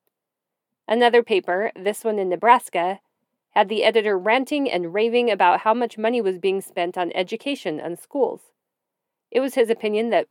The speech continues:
people should stop being cowards and stop voting to put more money into educating children.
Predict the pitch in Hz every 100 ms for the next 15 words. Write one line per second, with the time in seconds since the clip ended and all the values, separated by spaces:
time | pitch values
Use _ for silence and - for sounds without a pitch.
0 | - 302 330 311 294 233 - - - 196
1 | 220 220 269 254 170 160 - _ _ _
2 | _ - 175 - - 185 190 240 254 233
3 | 190 226 226 220 220 233 220 180 180 190
4 | 202 190 - 202 175 165 220 180 - 190